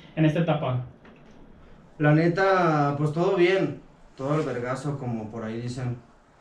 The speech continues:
Speaker 2: A ver si no me censuras, ¿verdad?
Speaker 1: <laughs> No, no, no.
Speaker 2: Nah, todo chingón, carnal, gracias a Dios, ahí andamos echándole ganas. Eh, a lo que tope, siempre lo, lo pensé desde un inicio y,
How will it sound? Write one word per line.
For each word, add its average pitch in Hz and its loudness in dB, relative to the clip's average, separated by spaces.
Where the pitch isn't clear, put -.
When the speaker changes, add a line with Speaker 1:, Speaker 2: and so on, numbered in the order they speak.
Speaker 2:
A - -14
ver 113 -6
si 123 -6
no 127 -2
me 135 -2
censuras, 120 -6
¿verdad? 117 -2
Speaker 1:
<laughs> 226 4
No, 185 -4
no, - -
no. 202 4
Speaker 2:
Nah, - 2
todo 208 4
chingón, 165 4
carnal, 151 2
gracias 151 2
a 143 4
Dios, 143 -2
ahí 151 6
andamos 147 6
echándole 143 4
ganas. 131 -6
Eh, 120 -2
a 120 0
lo 127 -2
que 127 -4
tope, 143 0
siempre 143 0
lo, 117 -4
lo 120 -6
pensé 127 -4
desde 127 -2
un 131 -2
inicio 135 -4
y, 104 -8